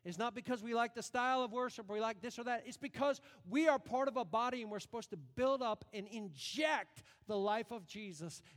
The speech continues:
into that body in that moment. Be prepared. I'm telling you, this makes all the difference in the spiritual atmosphere in every service. Four,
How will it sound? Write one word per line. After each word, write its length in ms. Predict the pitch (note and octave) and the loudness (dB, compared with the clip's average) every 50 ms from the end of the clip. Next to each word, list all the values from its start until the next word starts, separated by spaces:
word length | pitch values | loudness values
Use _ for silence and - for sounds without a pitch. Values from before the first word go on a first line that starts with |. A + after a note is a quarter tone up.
| - - | -10 -8
into 260 | G3 F#3 F3+ - F#3 | -8 -8 -6 -6 -6
that 220 | E3+ E3+ D#3+ D#3 | -4 -4 -4 -4
body 320 | D#3 D#3 D3+ C#3+ C#3+ C3+ C3+ - - - - | -4 -4 -2 -2 -4 -6 -8 -10 -16 -16 -14
in 120 | D#3 D3 | -10 -8
that 160 | D3+ D3+ D#3 | -8 -8 -8
moment. 320 | D3+ C#3 C3 A#2 A2 A#2 - _ _ _ _ _ _ _ _ _ _ _ _ _ _ _ _ _ _ _ _ _ _ _ _ _ _ _ _ _ _ _ _ _ _ - | -8 -8 -8 -10 -12 -14 -18 _ _ _ _ _ _ _ _ _ _ _ _ _ _ _ _ _ _ _ _ _ _ _ _ _ _ _ _ _ _ _ _ _ _ -4
Be 100 | E3+ F3+ | -4 -4
prepared. 460 | - F3 - - G3+ F#3+ D#3+ C3+ A#2 | -4 -6 -8 -6 -4 -4 -4 -6 -8
I'm 1300 | - - _ _ _ _ _ _ _ _ _ _ _ _ _ _ _ _ _ _ _ _ _ _ _ _ _ - | -12 -20 _ _ _ _ _ _ _ _ _ _ _ _ _ _ _ _ _ _ _ _ _ _ _ _ _ -6
telling 240 | G3 G3 F#3 E3+ D3+ | -4 -4 -4 -4 -6
you, 160 | D3+ D3+ D3+ - C3+ B2 | -6 -8 -10 -12 -16 -10
this 300 | - F3 F3+ D#3+ - - | -8 -8 -8 -8 -8 -10
makes 320 | D#3+ D3+ D#3 D#3 - - - - | -10 -8 -8 -10 -10 -12 -16 -14
all 160 | C#3+ C#3+ D#3 | -12 -10 -8
the 100 | D#3 E3 | -8 -8
difference 400 | D#3+ D#3+ D3+ - D3 C3 A#2 - | -8 -8 -10 -10 -12 -14 -14 -14
in 80 | C#3+ B2 | -12 -12
the 80 | C3+ | -12
spiritual 460 | - - - C#3+ C#3 C3+ - D3 C3+ B2+ | -14 -12 -12 -12 -12 -10 -10 -10 -10 -10
atmosphere 480 | B2 - C#3 C3 - - B2 A2+ G#2+ - _ _ - _ _ _ _ _ _ _ - | -10 -10 -12 -16 -14 -12 -12 -12 -12 -12 _ _ -20 _ _ _ _ _ _ _ -12
in 140 | C3+ A#2+ - | -12 -12 -10
every 220 | C#3+ C#3+ C3+ C3+ B2 | -10 -10 -10 -10 -12
service. 460 | - - A#2 G2+ F#2+ G2+ - - - _ _ _ _ _ _ _ _ _ _ _ _ _ _ _ _ _ _ _ _ _ _ _ _ _ _ _ _ _ _ _ _ _ _ _ _ _ - | -14 -14 -14 -16 -16 -18 -20 -20 -20 _ _ _ _ _ _ _ _ _ _ _ _ _ _ _ _ _ _ _ _ _ _ _ _ _ _ _ _ _ _ _ _ _ _ _ _ _ -4
Four, 360 | F3+ F#3+ F3+ D3 C3 A2 | -2 -2 0 0 -2 -4